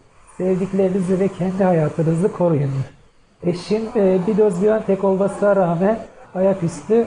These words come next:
hastalığı atlattı. Sadece ev karantinasıyla olayı tamamladı. Normalde eşim, e, küçükken, e,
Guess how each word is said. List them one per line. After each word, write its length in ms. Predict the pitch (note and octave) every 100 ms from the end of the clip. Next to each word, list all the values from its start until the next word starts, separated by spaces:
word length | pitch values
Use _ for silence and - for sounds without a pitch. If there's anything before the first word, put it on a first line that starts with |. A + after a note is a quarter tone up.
| -
hastalığı 540 | G3 F#3+ - F3 F#3+ G#3+
atlattı. 720 | F#3 - D3 C#3 - C#3 C3+ - -
Sadece 400 | G#3 F3 E3 E3+
ev 140 | F#3+ -
karantinasıyla 1080 | D#3+ D#3+ D#3 D#3+ D3+ - E3+ D3+ G3 A3 - - - G3+
olayı 320 | F3+ F#3+ G3
tamamladı. 680 | F3+ E3 E3 D3+ C3+ C#3 A#2 A2 - - - E3+
Normalde 520 | F#3 F3+ F#3+ F#3 G3
eşim, 240 | F#3+ F#3 E3 - A3+
e, 280 | E3+ E3 D#3 D#3
küçükken, 560 | E3 - F3 - F3+ F3+
e, 380 | F3 D#3+ D#3